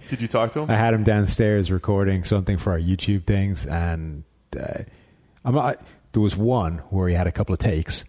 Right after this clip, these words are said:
Speaker 2: I was saying, "Oh, this is, this is more familiar now," 'cause he nailed the first few, right? One take, Chris.
Speaker 1: Yeah, right.
Speaker 2: Guy's got a bit of experience in front of the camera.
Speaker 1: He is good.
Speaker 2: So he rattled off the first few, and then the last one, there was a couple of stumbles. I was like, "Oh, this is more like what I'm familiar with, you know, me and you. We, we,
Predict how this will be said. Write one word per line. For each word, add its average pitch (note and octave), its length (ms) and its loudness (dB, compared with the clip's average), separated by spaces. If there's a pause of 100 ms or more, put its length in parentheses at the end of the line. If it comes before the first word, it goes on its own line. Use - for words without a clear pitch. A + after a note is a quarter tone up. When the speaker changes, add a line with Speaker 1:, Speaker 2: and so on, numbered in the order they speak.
(160)
Speaker 2:
I G2+ 40 -2
was F#2 100 -2
saying, A2+ 200 2
"Oh, D#3 160 2
this D3 160 2
is, C#3 220 0 (200)
this D3 160 4
is C3+ 100 2
more D3 160 4
familiar C3 440 4
now," E2 200 0
'cause A2 180 2
he B2 80 4
nailed C#3 220 4
the A2 60 4
first C3+ 340 4
few, F2 260 2
right? F#2+ 260 0 (160)
One A2+ 280 0
take, A2+ 300 0
Chris. A#2 480 2
Speaker 1:
Yeah, B2 200 2
right. G#2 100 -2
Speaker 2:
Guy's A#2 200 4
got A#2+ 100 4
a A2+ 40 4
bit A#2 120 6
of G2 80 2
experience A#2 480 2
in A2 80 0
front A#2 160 2
of G#2+ 40 4
the G2 80 4
camera. B2 420 0
Speaker 1:
He A#2 80 -2
is G2+ 100 -4
good. F#2+ 200 -4 (140)
Speaker 2:
So - 140 2
he C3+ 60 4
rattled C#3 300 4
off A2+ 120 4
the G#2 80 4
first C#3+ 320 4
few, G2 280 4
and F#2+ 100 2
then G#2 140 2
the G2+ 80 2
last G#2+ 340 2
one, G2+ 180 2
there F#2 60 0
was F2 120 0
a - 40 0
couple G2+ 220 0
of D#2+ 40 -2
stumbles. C3 440 2
I A2 40 2
was G#2 80 4
like, A2+ 120 2
"Oh, C3+ 240 2 (420)
this D#3+ 200 4
is C3+ 120 2
more D3 180 4
like B2+ 220 4
what B2+ 100 6
I'm A#2 120 2
familiar C3 400 4
with, D#2+ 300 0
you A#2+ 100 2
know, F#2 120 2
me A2 200 2
and G#2+ 100 2
you. G2 320 2
We, B2 160 2
we, D3 180 0